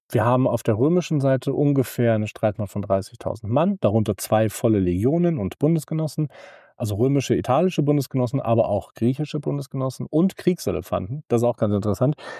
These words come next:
weil Rom musste ja, Karthago musste ja all seine Kriegselefanten abgeben nach dem Zweiten Punischen Krieg und jetzt zwei Jahre, fünf Jahre später tauchen Kriegselefanten in der römischen Armee auf, die eigentlich sonst keine Kriegselefanten benutzt. Das ist kein Zufall.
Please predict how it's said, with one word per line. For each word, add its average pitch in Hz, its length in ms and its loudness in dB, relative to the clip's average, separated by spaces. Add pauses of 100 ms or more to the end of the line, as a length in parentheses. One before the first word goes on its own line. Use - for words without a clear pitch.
(100)
weil 117 240 2
Rom 127 340 0
musste 135 280 0
ja, 113 180 2
Karthago 135 400 0
musste 127 240 0
ja 87 60 2
all 120 120 2
seine 113 220 2
Kriegselefanten 113 640 0
abgeben 107 400 0
nach 98 160 2
dem 95 160 -4
Zweiten 98 340 -2
Punischen 101 440 -4
Krieg 120 320 -2
und 113 180 -2
jetzt 120 240 -2
zwei 113 160 0
Jahre, 110 340 2
fünf 135 360 -2
Jahre 117 160 2
später 120 280 0
tauchen 113 420 0 (300)
Kriegselefanten 117 760 0
in 110 260 -2
der 110 100 2
römischen 123 360 0
Armee 98 280 2
auf, 101 160 2
die 117 140 0
eigentlich 104 240 0
sonst 101 220 -2
keine 131 260 2
Kriegselefanten 98 720 -4
benutzt. 123 380 -2
Das 95 160 -4
ist - 300 -14
kein 104 200 0
Zufall. 139 460 0